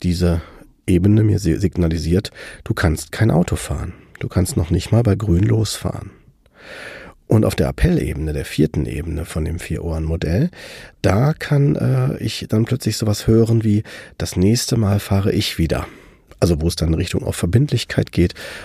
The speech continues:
wo es, äh, um einen Ausblick geht und wo es um eine Interpretation der ganzen Sache, wenn man so will, auch geht. Und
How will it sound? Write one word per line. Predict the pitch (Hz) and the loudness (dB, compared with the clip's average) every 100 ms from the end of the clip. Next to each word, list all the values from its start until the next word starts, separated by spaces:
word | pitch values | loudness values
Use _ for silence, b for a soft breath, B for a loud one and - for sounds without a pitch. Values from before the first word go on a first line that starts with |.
| B | B
wo | 92 | 0
es, | 90 | 0
äh, | - - | -2 -4
um | - 90 85 | -2 0 0
einen | 85 | 0
Ausblick | 78 - - - 175 | 0 0 0 0 -2
geht | - 80 80 - B B | 0 0 0 -4 B B
und | - 95 95 | 0 0 2
wo | |
es | 95 | 2
um | 87 87 | 2 -2
eine | 64 87 85 - | 0 0 2 2
Interpretation | 101 95 - - 82 - - 92 92 | 2 2 -2 -2 -2 0 2 4 6
der | 76 | 2
ganzen | 78 - 76 | -2 -4 -4
Sache, | 76 - - | -4 -4 -6
wenn | - | -2
man | - | -2
so | 123 - | -2 -2
will, | - - | -4 -6
auch | - - | -8 -8
geht. | - - - - _ - B B B B B - | -8 -6 -8 -16 _ -20 B B B B B 2
Und | 120 113 | 4 4